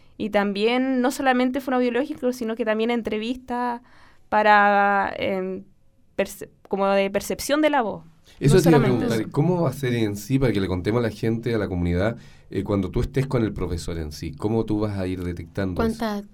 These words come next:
Speaker 3: cuántos exámenes se hace?
Speaker 1: Bueno, lo que pretendemos hacer es un análisis acústico, es decir, a través de un programa especializado que se llama prat.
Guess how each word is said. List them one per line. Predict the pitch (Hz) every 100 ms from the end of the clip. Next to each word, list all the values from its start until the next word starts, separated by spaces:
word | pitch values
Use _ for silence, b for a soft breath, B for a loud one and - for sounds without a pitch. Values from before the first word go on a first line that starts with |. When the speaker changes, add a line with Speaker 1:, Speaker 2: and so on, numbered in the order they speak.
| - -
Speaker 3:
cuántos | 220 208 208
exámenes | - 240 240 208 202
se | - 208
hace? | 233 233 220 - 214 208 208 196 190 - - b b -
Speaker 1:
Bueno, | 196 196 175 - B B B
lo | 202
que | 214 220 202 208 208 202 202 196 - - -
pretendemos | 202 208 208 254 294 330
hacer | 320 226 269
es | 302
un | 254 240
análisis | 233 254 294 - 277 269
acústico, | 254 247 233 339 - 381 392 415 370
es | 240
decir, | 247 254 254 254
a | 254
través | 247 226 233 262
de |
un | 269 254
programa | 233 220 226 262 294
especializado | 294 262 233 220 - 269 285
que |
se | 277 233
llama | 240 247
prat. | 240 240 359